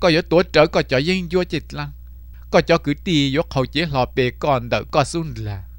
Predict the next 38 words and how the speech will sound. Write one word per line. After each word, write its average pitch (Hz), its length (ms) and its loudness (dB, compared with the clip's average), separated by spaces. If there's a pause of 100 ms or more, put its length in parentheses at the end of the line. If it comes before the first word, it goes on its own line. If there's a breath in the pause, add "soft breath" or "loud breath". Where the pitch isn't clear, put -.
(360 soft breath)
Yêu 143 160 0
đa 139 260 4
rong 147 280 0
gạo 135 160 4
lê 143 140 4
tù 139 200 0
mít 143 160 -4
nhua 139 200 -4
trốn 156 260 -8
xuống. 117 380 -10 (840 soft breath)
Nếu 131 140 0
tù 120 280 0
cha 175 160 6
nọ 165 240 2
ha, 160 360 -6 (280 soft breath)
cho 127 100 2
căn 170 240 4
lù 139 100 2
trốn 131 260 0
đỡ 110 180 2
nếu 120 140 -2
lúc 170 140 -2
khó 143 180 4 (140)
chùa, 113 300 -2 (260 soft breath)
khẩu 123 140 0
chế 139 300 0
lò 123 140 2 (120)
bự 113 140 -2
xiang 160 340 0
lệ. 117 240 -2 (640)
Chỉ 147 100 0
mua 170 160 4
lên 160 260 2
từ 127 140 0
mua 156 180 0
chỗ 180 200 2
cá 156 240 2
màu 131 200 -4